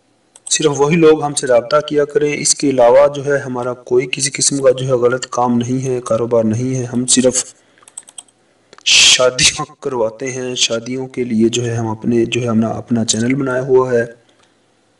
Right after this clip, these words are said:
तो इसके अलावा हमारा जो है, किसी किस्म का कोई गलत कारोबार नहीं है। हम आपको पहले भी बता चुके हैं, लेकिन अक्सर लोग जो है, हमें कॉलें करते हैं और गलत बात करते हैं, तो बराए मेहरबानी ऐसा ना किया करें।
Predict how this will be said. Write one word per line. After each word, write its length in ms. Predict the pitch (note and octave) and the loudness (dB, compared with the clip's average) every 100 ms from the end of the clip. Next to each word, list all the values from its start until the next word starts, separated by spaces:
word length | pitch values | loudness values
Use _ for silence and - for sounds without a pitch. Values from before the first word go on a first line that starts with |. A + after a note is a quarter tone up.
| _ _ _ _ _ - - - _ _ _ _ _ _ _ | _ _ _ _ _ -18 -18 -20 _ _ _ _ _ _ _
तो 280 | C3 A#2+ A#2+ | 4 4 4
इसके 200 | D#3 F3 | 2 2
अलावा 260 | D#3 E3+ E3 | 4 4 4
हमारा 320 | D3+ C#3 D3 | 2 -2 -4
जो 140 | C#3+ | -6
है, 80 | C#3+ | -8
किसी 200 | C#3+ C#3+ | -8 -12
किस्म 220 | - C#3 C3+ | -10 -10 -4
का 80 | |
कोई 260 | C3+ C#3 C3+ | -4 0 2
गलत 260 | C3 B2+ B2+ | 4 2 4
कारोबार 400 | B2+ B2+ B2+ A#2+ | 2 4 2 2
नहीं 260 | A#2 C3+ | -4 -8
है। 180 | C3 C3 | -6 -8
हम 180 | B2 B2 | -6 -8
आपको 200 | B2 B2+ | -6 -2
पहले 300 | A#2+ A#2+ C3 | 0 2 2
भी 80 | C#3 | 0
बता 240 | C3 B2+ | 2 2
चुके 260 | B2+ - C3 | 0 -6 -4
हैं, 120 | C3 | 2
लेकिन 300 | B2+ C3 C3+ | 2 2 0
अक्सर 260 | C3+ - | 0 0
लोग 500 | D#3+ C3+ C3+ C#3 C3+ - _ _ _ _ _ _ _ _ _ _ _ _ _ _ _ _ _ _ _ _ | 4 4 6 4 2 -14 _ _ _ _ _ _ _ _ _ _ _ _ _ _ _ _ _ _ _ _
जो 100 | C3+ | -2
है, 80 | B2+ | 0
हमें 180 | C3 C3 | 0 2
कॉलें 280 | C3 A#2+ C#3 | 2 4 2
करते 320 | C#3 C3+ C3 | 0 -2 -8
हैं 220 | C3+ C3+ | -4 -4
और 220 | B2 A#2+ A#2+ | -6 -8 -4
गलत 260 | A#2+ C#3+ | -4 -4
बात 320 | - B2 B2 - | 2 2 2 -6
करते 280 | C3+ - B2+ | -10 -8 -8
हैं, 160 | B2+ | -8
तो 160 | B2+ A#2+ | -6 -4
बराए 240 | A#2+ A#2 | 0 2
मेहरबानी 460 | B2 C3 C3 B2 B2 | 2 0 -2 -2 -2
ऐसा 160 | A#2+ | 0
ना 160 | A2+ A2 | -2 -2
किया 220 | G#2+ B2 | 0 -2
करें। 440 | B2 B2+ B2 B2 | -2 -4 -4 -4